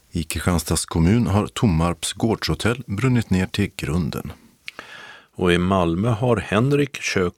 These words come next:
Speaker 2: och bar på Betaniaplan stängt efter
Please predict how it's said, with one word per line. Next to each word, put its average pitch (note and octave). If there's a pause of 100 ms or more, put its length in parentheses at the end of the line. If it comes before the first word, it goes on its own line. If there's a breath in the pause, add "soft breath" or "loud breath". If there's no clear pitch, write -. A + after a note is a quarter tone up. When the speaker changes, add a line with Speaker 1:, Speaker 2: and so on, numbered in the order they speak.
Speaker 2:
och F#2
bar A2+
på G2+
Betaniaplan G2
stängt - (380 loud breath)
efter B2+